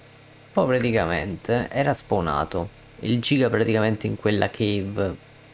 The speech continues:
a dir poco tranquillissima, mettiamola così. Però c'ha praticamente trentadue livelli in danno ed è femminuccia. I nostri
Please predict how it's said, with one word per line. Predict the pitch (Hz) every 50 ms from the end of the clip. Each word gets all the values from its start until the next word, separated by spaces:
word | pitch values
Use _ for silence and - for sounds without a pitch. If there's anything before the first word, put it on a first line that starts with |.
| - - - - - - - - - - - - - - -
a | - -
dir | 113 101 107 104 -
poco | - - 110 107 104 - - 107 104 101 101 104 - - - - - - - - - - - - -
tranquillissima, | - - 135 139 139 135 123 - 127 120 117 117 113 104 101 - - - 110 101 95 113 120 - - - -
mettiamola | - 120 107 - - 120 110 104 98 98
così. | 107 101 - - - - - - - - - - - - - - - -
Però | 156 160 185
c'ha | 175 170 135
praticamente | - - 117 113 120 117 113 107 92 101 - -
trentadue | 117 120 120 120 120 - 147 143 160 175
livelli | 160 143 127 123 117 117 131
in | 139 151
danno | 151 170 170 165 147 135 123 120 110 - - -
ed | - 123 120
è |
femminuccia. | 117 - - 113 110 101 87 78 78 73 76 - - - - - - -
I | - 131
nostri | 147 160 151 123 - - - - 107 82 -